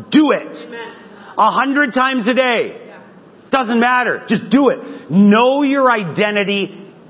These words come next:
Speaker 1: in Christ. Super important.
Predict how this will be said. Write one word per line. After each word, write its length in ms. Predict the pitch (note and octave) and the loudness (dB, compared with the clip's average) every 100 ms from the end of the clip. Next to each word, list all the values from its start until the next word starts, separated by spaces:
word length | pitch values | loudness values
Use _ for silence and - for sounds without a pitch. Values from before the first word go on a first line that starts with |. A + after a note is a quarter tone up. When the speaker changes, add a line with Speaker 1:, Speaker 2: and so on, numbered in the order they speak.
| - - | -20 -8
Speaker 1:
in 1160 | - G#3 F#3+ D3+ B2 G2 - - - - - - | -2 0 0 -2 -4 -6 -10 -18 -20 -20 -20 -18
Christ. 600 | - C#3+ D#2 - - - - - - - - - - | -4 -4 -4 -12 -18 -20 -20 -20 -20 -20 -20 -20 -18
Super 480 | - - A3+ E3+ | -6 -2 0 0
important. 500 | B2+ - B2 F2 - | -2 -4 -4 -6 -10